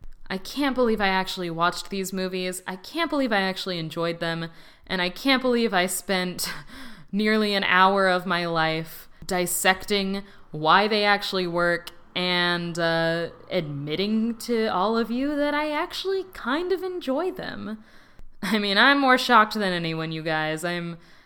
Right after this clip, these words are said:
I, I can't believe <laughs> that these actually worked out to be somewhat enjoyable. Believe you me, I had absolutely no expectations.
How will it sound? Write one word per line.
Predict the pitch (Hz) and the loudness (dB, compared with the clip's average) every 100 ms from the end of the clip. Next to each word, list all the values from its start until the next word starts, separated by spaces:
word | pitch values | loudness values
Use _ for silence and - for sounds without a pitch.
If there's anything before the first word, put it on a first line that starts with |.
| - - | -20 0
I, | 196 233 233 226 220 214 208 165 | 4 6 6 2 2 0 0 -2
I | 202 | -2
can't | 202 220 202 | -2 -2 -2
believe | 196 185 170 | 0 0 0
<laughs> | 220 220 | 2 4
that | 240 214 233 226 190 214 220 - 349 359 - | 6 6 6 4 2 2 -2 -4 -6 -4 -2
these | 226 214 | -2 2
actually | 202 214 - 240 214 | 2 2 0 0 0
worked | 202 196 180 | 0 -2 -2
out | 196 185 | 2 2
to | 190 | 0
be | 190 196 175 190 190 | -4 -2 0 0 -2
somewhat | - 214 185 180 175 | -4 -2 0 0 0
enjoyable. | 180 170 175 147 156 - - 170 - - - 285 - | -2 -4 -4 -4 -6 -8 -8 -10 -14 -20 -16 -16 -4
Believe | 180 185 233 214 | 0 2 2 2
you | 226 220 | 0 0
me, | 202 196 | 0 0
I | 180 180 | 0 0
had | 180 170 170 175 - - - - _ - - - | -2 -2 -2 -6 -12 -16 -20 -20 _ -20 -20 0
absolutely | 254 254 - 214 208 190 | 6 6 6 2 2 -2
no | 180 175 | -2 -2
expectations. | 156 - 160 - 165 165 - - 185 190 | -4 -6 -10 -10 -12 -10 -12 -12 -12 -14